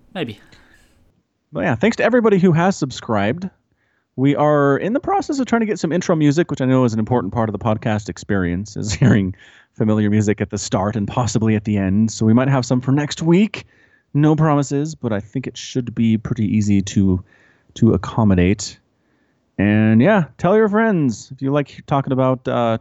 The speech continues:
Speaker 2: hearing people talk about science and video games and books and whatnot. And
Speaker 1: if you like hearing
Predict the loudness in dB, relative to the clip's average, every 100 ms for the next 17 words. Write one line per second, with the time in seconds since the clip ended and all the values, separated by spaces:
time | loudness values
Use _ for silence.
0 | _ -4 -2 -2 -2 -2 -2 -2 -2 -2
1 | -2 -4 -4 -2 0 0 0 -2 -2 -4
2 | -4 -4 -8 -8 -6 -6 -6 -4 -4 -4
3 | -6 -10 -10 -14 _ -20 -16 -10 -6 -6
4 | -8 -8 -6 -6 -8